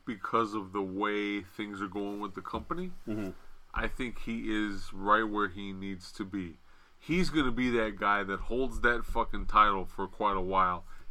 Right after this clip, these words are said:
Speaker 1: even if it's on and off. He's gonna have it a majority of the year. I say that because he is the benchmark for what a never weight open champ should be.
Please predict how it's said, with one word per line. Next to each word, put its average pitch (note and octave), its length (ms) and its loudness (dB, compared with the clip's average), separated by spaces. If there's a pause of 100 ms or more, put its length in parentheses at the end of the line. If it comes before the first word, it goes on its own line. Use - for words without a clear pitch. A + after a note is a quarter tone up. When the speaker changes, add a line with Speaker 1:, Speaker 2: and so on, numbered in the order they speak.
(140)
Speaker 1:
even C#3 340 2
if A2+ 140 -4
it's A2 160 -2
on A2 180 0
and F#2+ 140 -2
off. F2+ 180 0
He's A#2+ 200 -2
gonna A2+ 200 0
have A2 220 2
it F#2+ 80 -2
a F#2+ 40 -4
majority G2+ 520 0
of F#2 80 -4
the F2+ 80 -4
year. F#2 400 -4
I A#2 80 0
say D3 320 2
that G#2+ 240 2
because G2 720 -2
he F3+ 240 -4
is F#3+ 180 2
the C#3 140 -2
benchmark C#3+ 760 10
for - 220 0
what A2 240 4
a A2 80 2
never A2+ 320 2
weight A2 240 2
open G#2 320 -2
champ G#2 380 -6
should B2 320 -6
be. - 140 -12